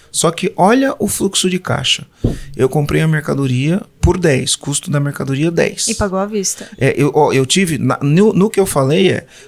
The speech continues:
Speaker 1: comprei a mercadoria por dez, aí metade dela, que foi um custo de cinco mil, eu
Speaker 2: Uhum.
Speaker 1: vendi por vinte. Tive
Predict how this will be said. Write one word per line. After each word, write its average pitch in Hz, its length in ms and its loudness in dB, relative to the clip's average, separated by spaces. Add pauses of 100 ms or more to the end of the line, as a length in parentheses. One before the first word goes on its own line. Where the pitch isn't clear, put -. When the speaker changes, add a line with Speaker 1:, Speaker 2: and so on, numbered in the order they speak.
Speaker 1:
comprei - 260 0
a 147 40 4
mercadoria 131 520 0
por - 220 -8
dez, 123 840 0 (320)
aí 135 240 2
metade 165 460 2
dela, 143 280 2
que - 220 -12
foi 147 140 0
um 143 100 2
custo - 280 -4
de 127 80 -4
cinco 147 300 -2
mil, 143 360 0 (100)
eu 240 60 -4 (120)
Speaker 2:
Uhum. - 60 0
Speaker 1:
vendi 143 200 0
por 196 160 -2
vinte. - 500 -6 (360)
Tive 135 280 -2